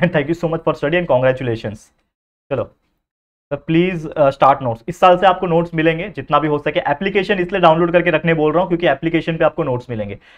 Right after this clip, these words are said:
एप्लीकेशन जब आप ओपन करोगे हमारा जेआर ट्यूटोरियल्स का, तो उसमें एक फोल्डर दिखेगा नोट्स करके, ई नोट्स करके आपको एक फोल्डर दिखेगा। उस नो-, उस फोल्डर के अंदर जैसे जैसे हम चैप्टर्स पढ़ाएंगे यहाँ पे,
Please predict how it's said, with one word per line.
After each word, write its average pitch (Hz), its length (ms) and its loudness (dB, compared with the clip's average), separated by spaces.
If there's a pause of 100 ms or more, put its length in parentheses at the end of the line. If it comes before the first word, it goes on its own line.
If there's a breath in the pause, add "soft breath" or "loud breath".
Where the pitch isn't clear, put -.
(140 soft breath)
एप्लीकेशन 180 540 0 (100)
जब 160 200 4
आप 180 180 4
ओपन 170 280 2
करोगे 180 280 2
हमारा 165 280 2
जेआर 147 240 4
ट्यूटोरियल्स 151 400 -2
का, 185 200 0 (240 loud breath)
तो 165 80 2
उसमें 196 200 0
एक 202 60 -6
फोल्डर 170 340 6
दिखेगा 185 580 2 (420)
नोट्स 190 340 4
करके, 131 380 0
ई 208 140 2
नोट्स 196 300 2
करके 185 240 2
आपको 175 180 4
एक 185 120 -4
फोल्डर 165 260 4
दिखेगा। 170 260 4
उस 180 260 0
नो-, 156 220 -2 (100)
उस 214 240 -4 (280)
फोल्डर 190 300 6
के 214 100 4
अंदर 185 400 4 (180 loud breath)
जैसे 170 320 4
जैसे 208 200 0
हम 202 140 4
चैप्टर्स 185 420 2
पढ़ाएंगे 156 440 4
यहाँ 160 280 4
पे, 220 160 0